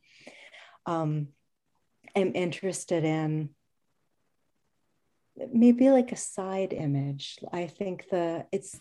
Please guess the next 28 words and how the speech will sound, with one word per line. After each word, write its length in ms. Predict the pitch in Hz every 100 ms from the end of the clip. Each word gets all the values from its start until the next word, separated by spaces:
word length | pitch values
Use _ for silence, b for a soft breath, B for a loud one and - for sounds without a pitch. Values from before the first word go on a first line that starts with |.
| _
it, 280 | 202 185 - -
in 220 | 190 180
the, 240 | 175 -
in 120 | 208
The 140 | 202 196
Girl 320 | 196 196 208
with 180 | 190 185
No 160 | 160
Hands, 420 | 156 156 156 147 139
there 160 | 160
is 220 | 170 156
an 120 | 156 -
image 300 | 156 151 156
of 120 | 139 -
her 100 | 147
going 340 | 147 151 151
into 220 | 151 143
the 120 | 147
orchard. 500 | - 156 156 - 156
And 260 | 156 156 143 B B B B
for 140 | 190
some 220 | 175 226 254
reason, 220 | 226 175
I 80 | 156
can't 260 | - 175
even 280 | 185 165 160
remember 460 | 160 156 156 156 151
why 520 | 156 156 151 156